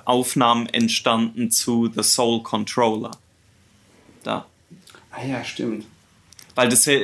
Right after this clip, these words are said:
Speaker 1: das sind ja alte Ghostface und Method Man Verses und dann sind einfach noch,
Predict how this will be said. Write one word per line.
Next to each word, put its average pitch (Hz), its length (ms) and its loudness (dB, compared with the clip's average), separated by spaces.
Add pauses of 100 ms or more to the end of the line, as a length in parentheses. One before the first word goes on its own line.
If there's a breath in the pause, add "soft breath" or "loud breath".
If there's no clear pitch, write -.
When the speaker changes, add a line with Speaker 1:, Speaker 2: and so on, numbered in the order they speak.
(100)
Speaker 1:
das 131 160 2
sind 139 160 2
ja 120 160 4
alte 135 420 2
Ghostface 147 680 2
und 123 120 -2
Method 139 380 -2
Man 175 360 -4 (100)
Verses 160 600 2
und 123 200 -2
dann 120 180 2
sind 127 220 -2
einfach 117 480 -2
noch, 120 280 0